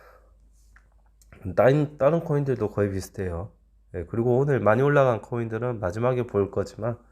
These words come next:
그렇게 많이 올라간 것도 없고, 예, 그냥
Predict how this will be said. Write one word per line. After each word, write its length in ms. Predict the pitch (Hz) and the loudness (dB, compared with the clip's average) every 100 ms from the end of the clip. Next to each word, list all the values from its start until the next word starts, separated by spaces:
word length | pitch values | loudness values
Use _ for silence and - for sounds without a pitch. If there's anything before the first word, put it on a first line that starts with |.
| _ - - - - - _ | _ -20 -20 -20 -20 -20 _
그렇게 440 | - 110 - 135 131 | -8 -2 2 2 4
많이 240 | 110 104 | 2 2
올라간 380 | 120 127 123 107 | 0 2 0 -2
것도 260 | 104 - | -8 -8
없고, 520 | 101 - 127 143 139 - - | -8 -6 -6 -4 -8 -16 -6
예, 260 | 98 90 87 - _ _ | -4 -4 -6 -16 _ _
그냥 460 | - 110 104 95 | -6 -2 -2 -2